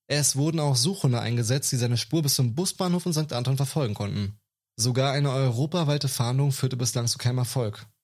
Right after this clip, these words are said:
Adrian ist ein Meter achtundsiebzig groß, hat eine normale Figur, braune Haare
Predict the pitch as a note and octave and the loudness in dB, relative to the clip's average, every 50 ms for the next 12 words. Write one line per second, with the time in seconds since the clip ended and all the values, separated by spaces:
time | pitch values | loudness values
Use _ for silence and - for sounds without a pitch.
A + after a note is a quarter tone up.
0 | _ _ _ _ _ _ _ - B2 C3 C3 C#3 C3 C3 C3 C3 C3 C3 B2+ A2 | _ _ _ _ _ _ _ -2 -2 0 0 2 2 2 2 2 2 2 2 0
1 | - - - A#2 C#3 D3 D#3 D3 D#3 C3+ C3 A#2+ - C3+ B2+ B2 - - B2+ - | -2 -2 -2 0 2 2 2 2 2 0 -2 0 0 0 0 0 0 -2 -2 -2
2 | - A2+ A2 A2 A2+ A2+ - - - - _ _ _ C3 C#3 C#3 - - - B2+ | -2 -2 -2 0 0 0 0 -2 -4 -8 _ _ _ -2 -2 -2 -2 -4 -4 -2
3 | C3+ C#3 C#3+ C#3 C3+ C3+ C3 C3 B2+ C#3 D3+ C#3+ - C#3 B2 A2+ A2 A2+ A#2+ B2 | 0 2 4 4 4 4 2 2 2 0 0 -2 -2 -4 -4 -2 -2 0 0 0
4 | C3 C3 B2+ A#2 - _ _ _ _ _ - A2+ A2 A#2+ C3+ C#3+ B2 A#2 A2 G#2+ | -2 -2 -6 -12 -18 _ _ _ _ _ -6 -4 -2 0 2 2 2 2 0 0
5 | G#2 A2+ A2+ A2+ G#2+ | -2 -2 -2 -2 -4